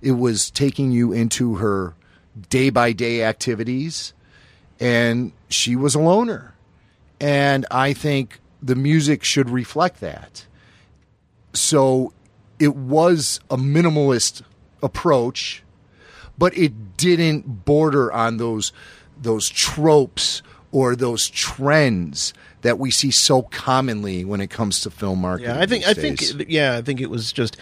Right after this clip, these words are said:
Speaker 2: more of a commentary on the way the trailer was constructed, uh,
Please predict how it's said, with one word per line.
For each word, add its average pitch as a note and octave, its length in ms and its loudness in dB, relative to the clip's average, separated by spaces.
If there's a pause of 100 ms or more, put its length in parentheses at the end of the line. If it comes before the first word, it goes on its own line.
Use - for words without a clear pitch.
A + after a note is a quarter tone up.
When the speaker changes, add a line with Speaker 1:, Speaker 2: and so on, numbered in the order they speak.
(300)
Speaker 2:
more C#3+ 180 2
of A#2+ 80 2
a A2 60 -6
commentary C3 640 2
on G#2+ 140 -2
the G#2 60 -2
way G#2+ 140 0
the G2+ 100 -6
trailer B2 360 0
was A2+ 160 -2
constructed, G#2 640 -2 (440)
uh, G2 380 0